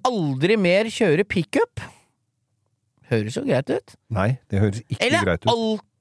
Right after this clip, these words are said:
Speaker 1: bare ha pickup, men det er alltid Jarl Goli som kjører naken ved siden av deg, og du får stønnelyder fra han hver gang du setter på blinklyset.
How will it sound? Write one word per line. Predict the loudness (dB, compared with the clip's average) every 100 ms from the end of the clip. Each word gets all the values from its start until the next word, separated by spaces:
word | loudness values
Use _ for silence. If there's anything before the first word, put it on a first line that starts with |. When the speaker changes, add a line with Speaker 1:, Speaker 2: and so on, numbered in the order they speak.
| _
Speaker 1:
bare | 0 0 0
ha | 2 2 4
pickup, | 2 -2 0 0
men | 0 0
det |
er | 0 _ 0
alltid | 2 0 -2 2
Jarl | 4 4 2
Goli | 2 2 0
som | -4
kjører | 0 2 2
naken | 2 0 0 -4
ved | -2
siden | -2 0
av | 2
deg, | 2 0 -6 -20 _
og | 0 2
du |
får | 0 -2 0 0
stønnelyder | 0 -2 0 2 2 2 2 2
fra | 2
han | 2
hver | 2 2
gang | 0
du | -2
setter | -4 -4
på | -2 0 2
blinklyset. | 0 -2 -4 -4 -4